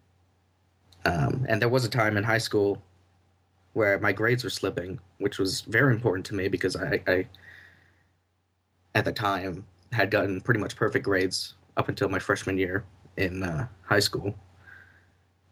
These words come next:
So I went to my, my dad and my stepmom, and I said, "You guys have to ground me." So it's kind of a, it's similar to that situation with Mark. You guys have to ground me. You have to, um,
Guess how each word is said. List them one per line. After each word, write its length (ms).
So 180
I 160
went 200
to 80
my, 140
my 180
dad 480
and 140
my 100
stepmom, 460
and 100
I 40
said, 240
"You 100
guys 220
have 160
to 60
ground 300
me." 180
So 140
it's 140
kind 200
of 100
a, 180
it's 140
similar 300
to 80
that 180
situation 600
with 160
Mark. 460
You 100
guys 120
have 200
to 60
ground 260
me. 80
You 80
have 260
to, 420
um, 160